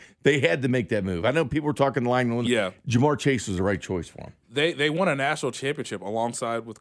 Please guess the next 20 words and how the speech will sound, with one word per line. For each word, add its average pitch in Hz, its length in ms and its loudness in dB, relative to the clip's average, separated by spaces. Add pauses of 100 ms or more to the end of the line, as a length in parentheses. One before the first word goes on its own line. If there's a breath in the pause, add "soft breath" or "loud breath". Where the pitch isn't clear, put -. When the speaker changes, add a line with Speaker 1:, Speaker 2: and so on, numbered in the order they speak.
(120)
Speaker 2:
with 127 140 -10
Clyde, 127 180 0
Speaker 1:
Clyde. 165 440 4
Speaker 2:
with 151 120 0
Clyde 156 220 6
Edwards-Helaire, 165 400 6
too. 139 60 4
Speaker 1:
Justin 160 340 6
Jefferson. 180 440 0
Speaker 2:
They, 175 200 6
they 214 140 6
went 311 180 6
undefeated 254 580 4
for 214 200 6
a 165 40 2
reason. 139 440 -2
Speaker 1:
Pretty - 140 4
good 202 100 10
Speaker 2:
'Cause 180 120 4
Speaker 1:
team. 151 280 2